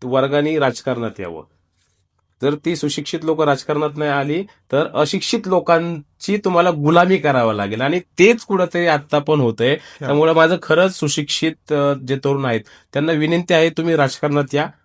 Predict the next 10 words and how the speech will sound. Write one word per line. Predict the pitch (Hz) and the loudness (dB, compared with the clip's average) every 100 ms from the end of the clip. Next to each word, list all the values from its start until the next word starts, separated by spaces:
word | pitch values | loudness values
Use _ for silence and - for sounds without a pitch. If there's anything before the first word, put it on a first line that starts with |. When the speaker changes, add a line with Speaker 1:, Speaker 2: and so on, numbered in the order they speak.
| - | -4
Speaker 1:
चांगल्या | 143 143 156 | 0 2 2
पक्षात | 151 131 - 127 | 0 -2 -2 -4
जावा, | 110 104 87 80 _ _ | 0 -2 -2 -6 _ _
ज्या | 131 | -4
पक्षात | 139 135 - 143 | -2 -2 -2 -2
तुम्ही | 165 156 | -4 -2
काम | 151 147 147 | 2 2 2
करू | 143 131 | -2 -2
शकता, | 127 104 143 180 196 | -2 -6 -2 -2 -2
ज्या | 175 135 147 170 | -4 -2 0 0